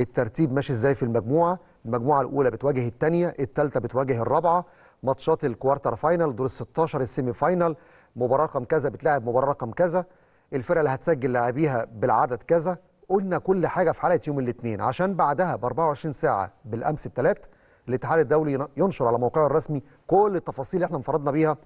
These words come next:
بخصوص قواعد مونديال الأندية عشرين خمسة وعشرين. تعالوا نسمع ونشوف أنا قلت إيه في حلقة يوم الاثنين، لأن بعدها بأربعة وعشرين ساعة الفيفا نشر رسمي كل التفاصيل اللي احنا اتكلمنا فيها، ونرجع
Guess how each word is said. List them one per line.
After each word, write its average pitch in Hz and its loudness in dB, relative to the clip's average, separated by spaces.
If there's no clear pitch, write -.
بخصوص 135 -2
قواعد 143 0
مونديال 135 2
الأندية 147 2
عشرين 135 0
خمسة 131 -2
وعشرين. 98 -2
تعالوا 196 4
نسمع 214 -2
ونشوف 151 -2
أنا 143 0
قلت 196 0
إيه 190 2
في - -4
حلقة 160 0
يوم 180 0
الاثنين، 180 2
لأن 135 2
بعدها 147 2
بأربعة 170 4
وعشرين 175 0
ساعة 180 0
الفيفا 143 -2
نشر 135 0
رسمي 139 0
كل 180 2
التفاصيل 139 -4
اللي 156 0
احنا 160 -6
اتكلمنا 170 2
فيها، 226 2
ونرجع 214 2